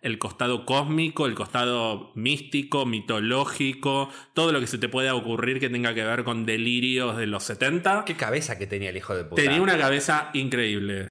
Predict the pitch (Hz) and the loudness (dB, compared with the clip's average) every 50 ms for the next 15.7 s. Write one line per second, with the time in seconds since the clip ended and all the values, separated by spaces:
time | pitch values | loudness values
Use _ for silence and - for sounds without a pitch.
0 | _ - 214 214 214 - 190 156 156 160 170 190 180 175 151 - 151 139 127 127 | _ -2 -2 0 2 2 4 4 6 6 4 4 4 2 2 0 0 0 2 2
1 | 135 151 165 156 190 180 160 147 135 120 107 - - - 135 - - 139 127 120 | 2 2 0 2 2 4 4 4 4 2 0 -2 -2 -2 -2 0 0 0 0 2
2 | 123 131 131 131 - 139 131 127 120 113 - 131 120 - - 135 135 147 147 165 | 2 0 0 0 -2 0 0 2 0 0 -2 -4 -4 -2 -2 0 2 2 4 4
3 | 180 175 - 139 135 139 143 156 - 135 127 120 113 107 120 127 131 127 - 135 | 2 2 2 2 0 2 0 0 -2 -2 -2 -2 0 0 0 0 0 0 -2 0
4 | 123 117 113 110 - - 113 110 117 117 120 127 127 127 123 120 110 104 104 107 | 0 0 0 0 -2 -2 -2 0 2 2 2 2 2 2 2 0 0 0 0 0
5 | 104 117 127 147 151 156 151 - - 175 175 190 190 147 - 95 90 87 87 101 | 0 2 2 2 2 0 -2 -2 2 4 4 4 4 2 2 0 -2 0 -2 -2
6 | 127 165 - - 151 139 139 147 165 170 175 165 139 131 131 127 - 160 160 160 | -4 -2 0 0 2 2 4 4 4 4 4 4 4 2 2 2 2 2 0 0
7 | 156 - 139 143 147 151 139 123 120 - 123 120 120 120 131 123 - - 151 - | 0 0 2 2 2 2 0 -2 -2 0 -2 -2 -2 -2 -2 -4 -2 -4 -6 -6
8 | - - - 139 143 147 151 156 151 151 - - 120 120 131 139 139 123 120 - | -6 -6 -2 0 2 2 2 2 0 -2 -2 -2 0 2 2 0 0 0 -2 0
9 | - 185 175 170 156 - - 139 135 151 156 117 - - 120 113 107 113 104 110 | 2 2 2 2 2 0 0 2 2 2 0 -2 -2 -2 -2 0 0 0 0 0
10 | 104 98 127 139 139 127 - 143 151 147 131 - - 120 120 113 - - - 135 | -2 -2 0 -2 -2 0 0 2 2 2 2 2 0 0 0 0 -2 -2 -2 0
11 | 135 135 143 143 143 123 113 113 - - 120 110 104 - - - 131 135 - 170 | 0 0 0 0 0 0 0 0 0 0 -2 -2 -2 -4 -4 2 4 4 6 6
12 | 180 175 196 180 156 135 139 131 - - 147 147 151 156 160 165 156 117 104 - | 6 6 6 6 6 4 4 2 2 4 4 4 4 4 4 4 4 4 4 2
13 | - 82 80 80 92 92 98 98 113 120 - 127 127 147 160 156 131 107 101 147 | -2 -4 -2 0 0 0 0 0 0 0 2 2 2 4 4 4 2 2 4 4
14 | 143 135 139 143 143 139 135 127 127 135 139 135 131 127 120 - - 135 127 127 | 4 4 4 4 4 4 2 2 2 2 2 2 2 2 2 0 0 0 2 4
15 | 127 131 143 170 175 175 165 165 170 175 185 196 226 233 | 4 4 4 4 4 4 4 4 4 4 4 4 2 0